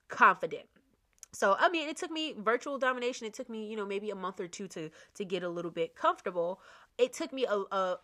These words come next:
over a year to get into real-time domination because I was nervous about having people, um, in my space or being in closed quarters, cl-, closed quarters with people.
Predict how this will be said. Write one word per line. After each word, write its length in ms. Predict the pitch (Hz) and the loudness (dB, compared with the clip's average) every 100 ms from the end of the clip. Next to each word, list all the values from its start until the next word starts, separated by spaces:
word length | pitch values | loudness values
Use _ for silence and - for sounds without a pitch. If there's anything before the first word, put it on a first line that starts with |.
| _ | _
over 420 | - 240 247 262 254 | 6 6 8 6 4
a 120 | 202 | 2
year 420 | 202 269 240 214 | -2 -2 0 0
to 140 | 214 | -2
get 240 | 180 202 202 | -2 0 0
into 320 | 196 - 185 | -2 -6 -6
real-time 600 | 190 277 349 - 220 190 | -2 0 0 0 0 0
domination 680 | 180 170 170 165 170 - 170 | 0 -2 -2 -6 -6 -8 -10
because 540 | 175 - 196 180 185 - - - - | -12 -6 -2 -2 -4 -10 -20 0 6
I 140 | 294 | 8
was 220 | 277 233 | 8 2
nervous 360 | 214 214 208 208 | 2 0 0 -4
about 220 | 170 170 | -6 -6
having 240 | 202 185 175 | -4 -6 -8
people, 320 | - - 185 - - | -14 -12 -12 -12 -10
um, 240 | 175 165 - | -8 -8 -10
in 120 | 175 | -12
my 140 | 165 160 | -10 -12
space 560 | - - 254 240 247 | -2 4 8 6 4
or 120 | 175 | -4
being 240 | 175 180 170 | -6 -8 -10
in 80 | 165 | -10
closed 380 | - 170 160 | -8 -8 -10
quarters, 480 | - 254 240 240 226 - - | 0 4 4 2 -2 -16 -10
cl-, 200 | - - _ _ _ | -10 -10 _ _ _
closed 640 | - 240 226 226 220 - | 4 6 6 2 -8 -16
quarters 640 | - 247 233 233 233 233 | -2 4 4 4 0 -2
with 280 | 202 214 214 | -2 -2 -2
people. 500 | - 240 233 220 226 | -6 -2 4 6 6